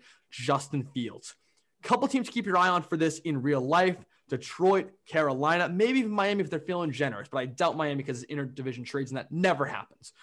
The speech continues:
But you're sitting there at seven and eight with Detroit and Carolina.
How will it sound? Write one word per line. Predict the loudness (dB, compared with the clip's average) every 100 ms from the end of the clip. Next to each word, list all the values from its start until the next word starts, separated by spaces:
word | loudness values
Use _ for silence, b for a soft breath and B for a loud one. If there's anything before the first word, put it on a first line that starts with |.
| b _
But | 4 4 0 b b b _
you're | 0 0
sitting | -2 -2
there | 0
at | 0
seven | 2 2
and | 4
eight | 0
with | -2
Detroit | -6 -2 0 0
and |
Carolina. | 0 2 2 2 0 -4